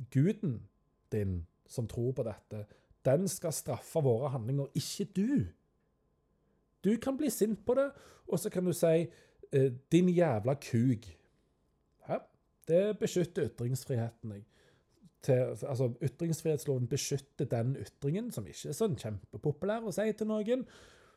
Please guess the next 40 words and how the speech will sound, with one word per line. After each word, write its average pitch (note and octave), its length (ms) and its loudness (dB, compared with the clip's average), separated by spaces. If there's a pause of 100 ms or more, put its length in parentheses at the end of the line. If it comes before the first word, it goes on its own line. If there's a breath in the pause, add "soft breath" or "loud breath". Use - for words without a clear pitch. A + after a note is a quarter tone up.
(120 loud breath)
Den A#2+ 140 -4
beskytter - 640 -2
den. E3 340 0 (880)
Det A2+ 140 -8
er - 20 -4
ikke - 120 -6
en D3+ 60 -4
trussel, C3+ 460 0
det A2 80 -10
er G2 60 -10
ikke - 180 -6
oppfordring D#3 320 -4
til D#3 100 -2
vold C3 200 0
og A#2+ 100 -4
drap, G2 360 -6 (280 loud breath)
det - 160 -14
er C3+ 240 4
ikke C3+ 320 0
oppfordring, A2+ 800 -4
ja, A#2 140 -4 (240)
oppfordring A2 280 -16
til G2+ 80 -12
vold G2+ 120 -10
og G2 80 -12
drap, B2 160 -10
ja. D3 120 -4 (1000 soft breath)
Du D#3 120 0
har D3 100 4
ikke C#3 160 -2
brutt A#2+ 240 -4
den G#2+ 160 -2
loven. G#2 300 -2
En A#2 100 -4
hatefull A#2+ 540 -4
ytring. D3 340 -4
Nei, C3 180 2
vet C#3+ 220 2
du D#3+ 80 -4
hva? A#2+ 300 -2